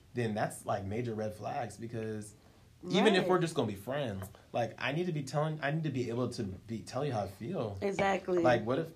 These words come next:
Speaker 2: What's the point?
Speaker 1: What's the point?
Speaker 2: Right, yeah.
Speaker 1: What's the point of this?
Speaker 2: Yeah.
Speaker 1: So, um, unfortunately, like, none of those people even were just, like, friends or whatever, but I just say that, like, dating, I'm, I, I'm not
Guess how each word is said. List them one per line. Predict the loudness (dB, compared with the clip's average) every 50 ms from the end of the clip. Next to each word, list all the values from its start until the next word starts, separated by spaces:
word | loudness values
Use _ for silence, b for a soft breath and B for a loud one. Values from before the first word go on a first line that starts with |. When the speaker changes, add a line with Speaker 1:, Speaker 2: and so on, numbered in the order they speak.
| -16 -6 -2
Speaker 2:
What's | -2 -2 0
the | -2 -2
point? | 0 2 2 2 0 0 2 2
Speaker 1:
What's | 4 4
the | 4 4
point? | 4 6 6 6 4 4 6 6
Speaker 2:
Right, | 8 8 8 6 4 0 0
yeah. | 0 2 2 2 2
Speaker 1:
What's | 0 0
the | -2
point | 0 0 0 0
of | 0
this? | 0 0 -2 -2 -2 -2 0 0
Speaker 2:
Yeah. | 2 2 2 2 0 -2 -6 -8 -10 -14 -12
Speaker 1:
So, | -4 2 4 6 8 8 8 6 4 2 0 -2 -6 -2 2
um, | 4 6 8 8 6 6 4 2 0 -2 -6 -10 -18 -20 -20 -20 _ -18 -12 -8
unfortunately, | -6 -2 4 6 6 6 6 4 2 2 2
like, | 2 2 2
none | 2 2 2
of | 2
those | 2 0
people | -2 -2 -2 -2
even | 0 0 0 0 -2
were | -2 -4 -4
just, | -6 -8 -10
like, | -10 -12 -12
friends | -12 -12 -12 -10 -10 -10 -8
or | -8
whatever, | -6 -6 -6 -6 -6 -6
but | -6 -4 -2 0 2 2 2 2 0 -2 -4 b b b b b b b b b b 0
I | 0 0
just | 0 -2 -6 -4 -2
say | 0 2 2 2 2 2
that, | 2 2 2 0 0 -2
like, | -4 -4 -4 -4 -4
dating, | -2 0 0 0 0 -2 -6 -14 -20 -14 -2 2
I'm, | 2 2 4 2
I, | -2 -4 -2 0
I'm | 2 2
not | 4 4 2 2 0 -4